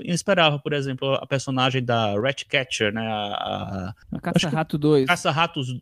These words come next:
Speaker 1: é, dois. Eu acho que ela é muito bem estruturada, eu acho que tem um momento que ele, é, esquece o humor e vai pra uma coisa mais melodramática mesmo, então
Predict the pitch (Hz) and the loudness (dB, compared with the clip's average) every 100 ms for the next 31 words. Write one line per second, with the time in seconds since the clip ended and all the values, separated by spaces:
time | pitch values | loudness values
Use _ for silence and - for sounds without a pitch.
0 | - 104 117 113 147 156 131 - - - | -4 -2 -2 -2 -2 -2 -4 -8 -20 -20
1 | - 160 170 175 - - 160 175 175 175 | -4 -2 0 -2 -6 -6 -2 0 0 0
2 | 226 226 190 185 - 170 156 131 131 139 | 0 0 0 0 -2 -4 0 2 2 2
3 | 170 - 143 143 - - 151 156 147 131 | -2 -2 -2 -2 -4 -6 -2 -2 0 2
4 | 131 127 127 135 - 135 131 127 - - | 4 2 0 -2 -4 -4 -4 -6 -6 -4
5 | 113 107 107 104 101 104 - - 113 - | -2 -2 -4 -4 -6 -8 -14 -14 -12 -4
6 | 156 156 131 131 120 120 120 135 135 139 | -2 0 2 4 4 2 4 4 2 0
7 | 127 - 127 120 123 120 117 113 110 104 | -2 -2 -2 0 0 0 -2 -2 -4 -2
8 | 107 107 - 101 101 113 139 135 156 | -4 -4 -8 -6 -4 -4 -4 -2 -4